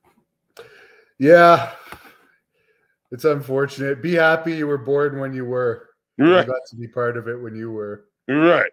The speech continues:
Speaker 2: man. Uh, you know, so, but the, you know, one thing I will say is, you know, like I said, the, the athletic part has, has got better, you know, but, oh, man, w-,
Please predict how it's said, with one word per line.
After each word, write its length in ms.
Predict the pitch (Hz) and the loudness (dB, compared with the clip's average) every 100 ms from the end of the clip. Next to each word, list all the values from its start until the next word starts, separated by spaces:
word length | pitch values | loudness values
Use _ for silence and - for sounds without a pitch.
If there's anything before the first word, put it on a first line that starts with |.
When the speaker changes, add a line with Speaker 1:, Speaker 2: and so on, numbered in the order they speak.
| - | -8
Speaker 2:
man. 440 | 113 143 160 110 _ _ - | -6 -2 -2 -4 _ _ -16
Uh, 80 | |
you 240 | 101 107 113 | -12 -10 -8
know, 160 | 104 | -8
so, 280 | 101 113 107 - _ - | -8 -8 -8 -14 _ -6
but 200 | 143 143 | -4 -4
the, 100 | 147 | -6
you 180 | 156 185 | -6 -4
know, 160 | 156 | -2
one 180 | 143 160 | -2 -2
thing 280 | 165 156 139 | -2 -4 -2
I 100 | 127 | -4
will 240 | 127 147 | -2 -6
say 400 | 135 131 117 113 117 _ _ | -6 -8 -6 -8 -12 _ _
is, 500 | 110 107 104 98 - _ _ _ _ _ | -8 -8 -8 -12 -16 _ _ _ _ _
you 100 | - | -2
know, 160 | 190 147 | 0 2
like 180 | 139 135 | 0 -4
I 20 | |
said, 180 | 147 123 | -4 -4
the, 320 | 107 104 98 | -4 -4 -6
the 200 | 98 107 | -8 -4
athletic 580 | 123 135 123 127 127 - | -2 -2 -2 -2 -2 -8
part 280 | 110 107 95 | -6 -6 -6
has, 220 | 92 90 _ | -12 -16 _
has 220 | 98 92 90 | -20 -20 -10
got 300 | 101 90 90 | -10 -10 -10
better, 340 | 98 95 95 | -10 -10 -18
you 200 | 95 101 | -20 -20
know, 200 | 95 90 | -20 -18
but, 180 | 95 90 _ _ _ _ _ _ _ _ _ _ _ _ _ _ - - | -18 -18 _ _ _ _ _ _ _ _ _ _ _ _ _ _ -18 -4
oh, 260 | 120 104 | -2 -2
man, 460 | 101 123 113 101 | -6 -8 -8 -10
w-, 100 | 101 | -14